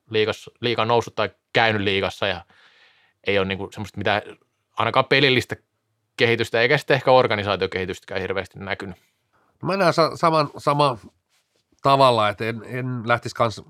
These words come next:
Speaker 2: aina tuijottaa sitä yksittäisiä tuloksia, jo-, joku pölläytetään siellä isommin, niin helposti niistähän on niinku noussut se,
Speaker 1: Kyllä.
Speaker 2: nää niinku otsikot ja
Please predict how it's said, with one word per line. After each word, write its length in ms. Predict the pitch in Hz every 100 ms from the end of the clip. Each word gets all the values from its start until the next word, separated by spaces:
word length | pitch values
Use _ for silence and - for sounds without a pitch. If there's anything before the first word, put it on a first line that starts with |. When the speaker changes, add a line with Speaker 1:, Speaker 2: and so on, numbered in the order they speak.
| -
Speaker 2:
aina 260 | 113 113
tuijottaa 420 | 110 117 104 -
sitä 220 | 101 104 104
yksittäisiä 540 | 110 120 - 104 104
tuloksia, 580 | 95 101 104 - 101 98
jo-, 180 | 98 104
joku 240 | 101 101
pölläytetään 680 | 101 101 104 95 90 95 95
siellä 280 | 98 92 98 - _ _ - - _ _ _ _ _ _ _ _ -
isommin, 560 | 110 127 110 107 101
niin 260 | 98 101 98 - _ - 123
helposti 360 | 139 127 -
niistähän 480 | 127 147 131 120 117
on 100 | 113
niinku 140 | 113
noussut 500 | 120 135 135 113 -
se, 160 | - 90
Speaker 1:
Kyllä. 260 | 123 110 92 - 113
Speaker 2:
nää 220 | 110 104
niinku 360 | 104 92 107
otsikot 460 | 113 - 113 110 101
ja 280 | 110 104